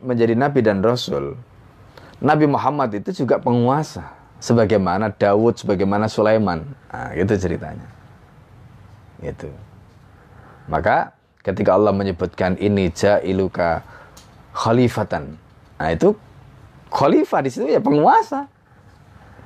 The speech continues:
Penguasa karena dia diberikan kekuasaan. Dan ada perintah, "Wa anihkum." Ya, supaya menerapkan hukum. Nah, gitu.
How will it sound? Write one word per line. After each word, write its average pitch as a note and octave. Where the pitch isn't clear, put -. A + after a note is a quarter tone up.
Penguasa B2+
karena C#3
dia G3+
diberikan A3+
kekuasaan. G3
Dan G#2
ada A2+
perintah, B2+
"Wa A#2
anihkum." A3+
Ya, G2
supaya -
menerapkan A2
hukum. G#2
Nah, -
gitu. -